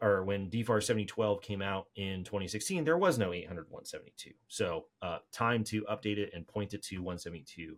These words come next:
just like they do for one seventy-one. Pretty straightforward. Uh, let's see.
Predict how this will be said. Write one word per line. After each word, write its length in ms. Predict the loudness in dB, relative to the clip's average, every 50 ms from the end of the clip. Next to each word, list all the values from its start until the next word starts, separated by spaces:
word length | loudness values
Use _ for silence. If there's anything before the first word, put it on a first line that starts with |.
| _ _
just 200 | -8 -4 -4 -4
like 120 | -4 -4
they 100 | -6 -10
do 220 | -8 -8 -10 -10
for 420 | -12 -12 _ -12 -10 -10 -10 -12 -14 _ _ _ _
one 180 | -6 -4 -4 -4
seventy-one. 640 | -4 -4 -4 -4 -6 -2 0 2 2 2 2 0 -4 _ _ _ _ _ _ _ _
Pretty 180 | -2 -2 -2
straightforward. 560 | 0 0 0 0 0 -2 -6 -6 -6 -8 -12 _ _ _ _ _ _ _ _ _ _ _ _ _ _ _ _ _ _ -20 -20 _ _ _ _ _ _ _ _ _ _ _ _ _ _ _ _ _ _
Uh, 120 | 4 8
let's 160 | 8 8 8 6
see. 180 | 0 0 -2